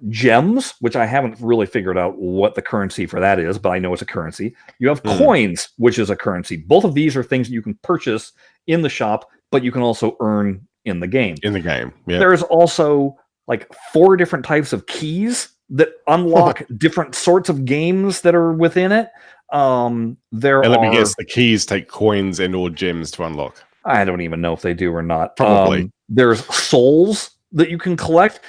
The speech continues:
Speaker 1: that help power up, or, uh, uh, that if you want to upgrade any of your troops,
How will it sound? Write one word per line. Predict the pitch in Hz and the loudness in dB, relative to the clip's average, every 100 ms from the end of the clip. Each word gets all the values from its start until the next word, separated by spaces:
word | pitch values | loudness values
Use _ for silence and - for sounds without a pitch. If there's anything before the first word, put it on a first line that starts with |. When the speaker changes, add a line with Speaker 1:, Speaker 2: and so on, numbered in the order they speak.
| - | -6
Speaker 1:
that | 147 135 | -2 -2
help | 127 151 147 - _ _ _ _ _ _ _ _ _ _ - | 0 -2 -2 -12 _ _ _ _ _ _ _ _ _ _ -6
power | 170 170 160 156 | 2 6 6 4
up, | 156 | 2
or, | 143 131 143 | 2 0 0
uh, | 117 113 - | -2 -4 0
uh, | 127 113 107 104 101 | 2 4 2 0 -4
that | 101 131 | -4 -4
if | 151 | -4
you | 151 | -4
want | 139 123 | -2 -2
to | 143 | -4
upgrade | 143 135 147 151 | -8 -4 -2 0
any | 143 143 | -2 -2
of | 131 | -2
your | 120 | -2
troops, | - 151 208 - | 0 -2 -2 -8